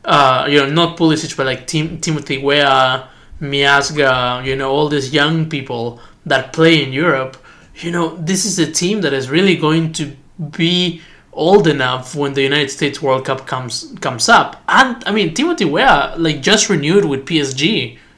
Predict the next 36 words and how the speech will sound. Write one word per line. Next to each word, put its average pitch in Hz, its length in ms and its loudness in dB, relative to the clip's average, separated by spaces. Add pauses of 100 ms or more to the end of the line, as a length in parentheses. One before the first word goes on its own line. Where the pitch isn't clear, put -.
(100)
his - 240 -6
contract. 120 560 -4 (460)
Um, 127 640 0 (580)
you 165 160 2
know, 151 200 0 (120)
th-, 170 180 -2
there's 240 260 2
a 220 80 6
lot 147 340 0
expected 135 460 -6
from 127 200 -8
these 117 200 -8
kids. 120 480 -10 (520)
And, 139 420 2
for 180 140 0
example, 170 280 2
there's 214 340 4
no 175 180 4
Peruvian 151 460 2
player 123 500 0 (140)
even 147 340 0
close 147 720 2 (120)
to 143 180 -2
being, 135 440 0 (260)
to 180 100 0
doing 156 240 6
what 135 180 0
Pulisic, 151 520 2
where 160 200 4
Pulisic 147 520 -2
is. 120 400 -6
You 147 140 -4
know 131 80 -4
what 135 80 -2
I 135 40 -6
mean? 160 300 -6